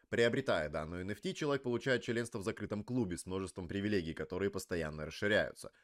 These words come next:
Вот только несколько из них. Каждый владелец коллекции имеет доступ в закрытый Discord-сервер, где все владельцы могут общаться между собой. На этом сервере есть множество знаменитостей.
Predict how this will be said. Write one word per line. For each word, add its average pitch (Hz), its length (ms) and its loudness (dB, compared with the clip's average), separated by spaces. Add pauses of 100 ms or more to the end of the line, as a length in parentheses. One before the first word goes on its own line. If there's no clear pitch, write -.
(120)
Вот 117 260 2
только 117 300 2
несколько 82 460 -4
из 90 180 0
них. 87 280 -10 (220)
Каждый 151 300 4
владелец 156 480 4
коллекции 143 460 2
имеет 131 240 2
доступ 104 320 0
в - 20 -4
закрытый 92 380 -2
Discord-сервер, 92 840 0
где 90 140 -6
все - 160 -4
владельцы 95 420 0
могут 107 240 0
общаться 92 400 0
между 78 240 -10
собой. 104 400 0 (300)
На 113 120 2
этом 156 220 0
сервере 151 400 2
есть 135 160 0
множество 101 440 2
знаменитостей. 104 800 -2